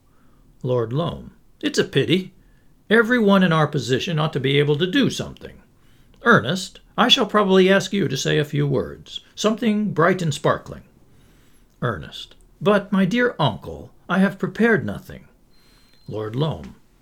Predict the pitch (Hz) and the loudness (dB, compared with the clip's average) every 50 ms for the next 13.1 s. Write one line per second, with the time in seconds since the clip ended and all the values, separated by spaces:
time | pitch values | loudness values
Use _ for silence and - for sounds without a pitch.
0 | _ _ - 151 147 156 147 143 165 151 151 156 147 143 143 180 175 160 139 - | _ _ 0 2 4 4 4 4 2 2 2 4 2 2 2 2 2 2 2 0
1 | - 151 160 190 208 190 196 202 185 233 240 180 98 - - - _ _ _ _ | 0 0 0 2 2 2 2 2 2 0 0 0 0 -2 -8 -16 _ _ _ _
2 | _ _ _ _ _ _ _ _ _ _ _ _ _ _ _ - 151 113 80 69 | _ _ _ _ _ _ _ _ _ _ _ _ _ _ _ -4 -4 -4 -4 -8
3 | - - - - - _ _ _ _ _ _ _ 190 208 220 214 220 214 208 190 | -12 -16 -20 -20 -20 _ _ _ _ _ _ _ 2 4 6 6 4 2 0 -4
4 | 185 - _ _ _ _ _ _ _ _ - 190 202 185 156 143 147 151 160 151 | -8 -12 _ _ _ _ _ _ _ _ 0 4 4 4 4 4 2 0 -2 -4
5 | 143 - _ _ _ _ _ - _ _ _ _ _ _ _ 147 143 147 196 175 | -8 -14 _ _ _ _ _ -20 _ _ _ _ _ _ _ -2 2 2 2 2
6 | 175 170 170 185 160 165 160 - - - 185 143 - - - - 131 120 127 127 | 2 2 0 0 -2 -2 -2 -4 -2 0 2 2 2 0 -4 -8 -6 -6 -4 -4
7 | 123 127 131 - - - 123 117 120 120 139 139 139 95 82 71 73 - - _ | -4 -4 -6 -6 -4 -2 -2 0 0 0 0 0 -2 -2 -4 -10 -14 -16 -18 _
8 | _ _ _ _ _ _ _ _ _ _ _ - 151 139 131 - - 180 185 202 | _ _ _ _ _ _ _ _ _ _ _ -4 -2 -2 -2 -2 -2 -2 0 0
9 | 202 196 - - 160 151 - - 165 147 120 - - 165 165 143 - - - - | -2 -4 -4 -4 -4 -4 -4 -4 -4 -4 -4 -4 -2 -2 -2 -2 -4 -6 -8 -8
10 | - 113 110 127 160 190 - - _ _ - 139 135 - - - - - 156 151 | -8 -6 -6 -6 -6 -8 -12 -18 _ _ -6 -4 -4 -4 -8 -8 -6 -2 -4 -4
11 | 147 - - - 147 131 127 131 135 127 - - - 123 101 104 135 135 - - | -4 -6 -6 -2 -2 -2 0 0 -2 -4 -6 -6 -6 -6 -6 -4 -4 -4 -4 -6
12 | 117 110 107 123 123 - 127 123 120 113 120 - - - 180 190 - - - - | -8 -8 -10 -10 -10 -8 -8 -8 -8 -10 -10 -8 -4 -2 -2 -2 -2 -6 -8 -14
13 | - | -18